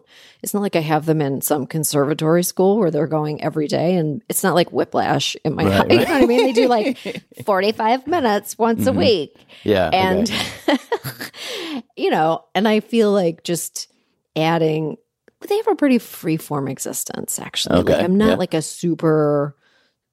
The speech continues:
Speaker 1: I give them the structure that I feel like they're asking me for, but I'm not like,
Speaker 2: Uh-huh.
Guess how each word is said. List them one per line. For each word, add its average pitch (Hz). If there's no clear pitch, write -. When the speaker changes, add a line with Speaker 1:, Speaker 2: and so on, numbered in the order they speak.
Speaker 1:
I 233
give 240
them 208
the -
structure 165
that 156
I 143
feel 151
like 143
they're -
asking 147
me 196
for, 214
but 170
I'm 156
not 165
like, 131
Speaker 2:
Uh-huh. 80